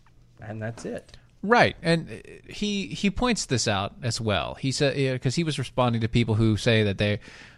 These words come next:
Speaker 2: they're, uh, you know, deciding who's black enough and
Speaker 1: Mm-hmm.
Speaker 2: who's the black and whatever.
Speaker 1: Kinda like Joe Biden.
Speaker 2: Yeah, kinda like Joe Biden.
Speaker 1: Yeah, yeah.
Speaker 2: He says he, he's been called out for not being black enough.
Speaker 1: Mm-hmm.
Speaker 2: <laughs> And his response is, "How can that be?"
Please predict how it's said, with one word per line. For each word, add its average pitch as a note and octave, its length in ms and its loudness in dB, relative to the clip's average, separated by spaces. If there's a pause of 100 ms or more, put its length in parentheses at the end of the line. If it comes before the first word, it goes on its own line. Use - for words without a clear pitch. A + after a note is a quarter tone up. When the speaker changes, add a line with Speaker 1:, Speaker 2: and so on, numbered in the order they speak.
Speaker 2:
they're, C3+ 300 10
uh, C3+ 300 0 (680)
you B2+ 80 -4
know, G#2+ 180 -4
deciding B2 440 4
who's C3 280 8
black A#2 360 4
enough A2 400 0
and - 80 2
Speaker 1:
Mm-hmm. A#2 80 4
Speaker 2:
who's A#2+ 120 4
the A2 60 -8
black A2 340 2
and G#2 300 -2
whatever. G2 400 2
Speaker 1:
Kinda D3 160 4
like B2+ 140 6
Joe B2 100 4
Biden. A2 260 4 (100)
Speaker 2:
Yeah, D#3 200 6
kinda B2 200 2
like A2+ 120 2
Joe G#2+ 100 2
Biden. A#2+ 300 4
Speaker 1:
Yeah, D#3 80 4
yeah. C#3 160 -2 (320)
Speaker 2:
He D3+ 100 0
says D#3+ 180 4
he, D3 180 2
he's E3 240 4
been G3 120 2
called D3+ 260 8
out F3 340 2 (720)
for - 160 0
not A#2+ 180 2
being A2 220 2
black G2+ 300 2
enough. F#2 420 -8 (200)
Speaker 1:
Mm-hmm. D3 600 0 (100)
Speaker 2:
<laughs> - 100 -14
And C#3+ 120 6
his D3+ 160 10
response D#3 380 6
is, D#3+ 60 0
"How F#3 200 8
can F3+ 140 10
that E3+ 180 12
be?" D4+ 400 10